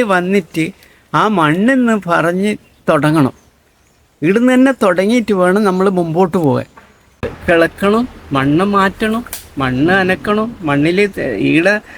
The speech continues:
നിരന്തരം ആടെ പ-, കേടായ മണ്ണാന്ന്, അതൊന്ന് അനക്കിയിട്ട് മറ്റേ പുറമേ മണ്ണ് വരുമ്പോൾ പുതിയ മണ്ണ് വന്ന്, പുതിയ മണ്ണാണ് വേണ്ടത്. ഈ മണ്ണ് പുതിയ ഉണ്ടെങ്കിൽ മാത്രമേ നമ്മൾ, നമ്മളീ പറഞ്ഞ ഈ ഇത് നടക്കൂ.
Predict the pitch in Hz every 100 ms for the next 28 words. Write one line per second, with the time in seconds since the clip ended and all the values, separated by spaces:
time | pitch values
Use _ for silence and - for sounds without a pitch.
0 | - - 156 151 170 190 208 208 202 190
1 | 190 196 185 170 90 - - 143 - 156
2 | 165 185 196 190 175 180 180 175 - -
3 | _ 147 170 202 208 190 190 208 196 214
4 | 175 - 196 185 180 185 202 196 196 202
5 | 190 190 185 180 160 196 190 190 196 185
6 | 185 180 - - - - _ _ _ -
7 | 160 208 208 196 202 202 202 175 180 190
8 | 190 - - - - - 180 208 170 165
9 | 208 208 180 165 202 214 196 208 202 202
10 | 190 185 202 196 - - - 160 180 190
11 | 143 151 165 180 190 196 175 175 190 175
12 | 160 175 185 156 - _ _ _ _ 165
13 | 185 196 170 175 -